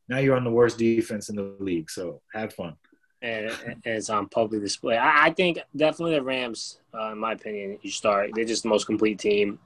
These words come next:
Speaker 2: Um, you know, Jared Goff just doesn't – if he just game manages, they're, they'll be fine. Um, their, their running game is okay, but the defense is definitely, um, the best in the division.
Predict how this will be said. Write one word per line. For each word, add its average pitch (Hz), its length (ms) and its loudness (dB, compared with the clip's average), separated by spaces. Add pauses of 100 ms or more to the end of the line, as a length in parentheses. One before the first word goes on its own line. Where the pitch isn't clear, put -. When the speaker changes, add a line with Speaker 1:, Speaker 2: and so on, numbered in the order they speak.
Speaker 2:
Um, 101 420 2 (300)
you 117 120 2
know, 101 100 2
Jared 104 280 6
Goff 107 280 6
just 98 160 0
doesn't – 101 420 0 (380)
if 117 120 6
he 113 80 8
just 117 200 4
game 117 220 8
manages, 98 600 2
they're, 107 200 0
they'll 107 160 6
be 104 80 6
fine. 98 400 4 (520)
Um, 107 380 4
their, 127 200 0
their 117 160 0
running 120 240 4
game 113 140 2
is 104 80 -4
okay, 101 480 2 (500)
but 98 300 2 (720)
the 101 100 -6
defense 113 420 2
is 107 40 -6
definitely, 104 520 2
um, 95 280 -2
the 95 120 -4
best 98 320 0
in 98 80 -6
the 95 40 -4
division. 98 560 -2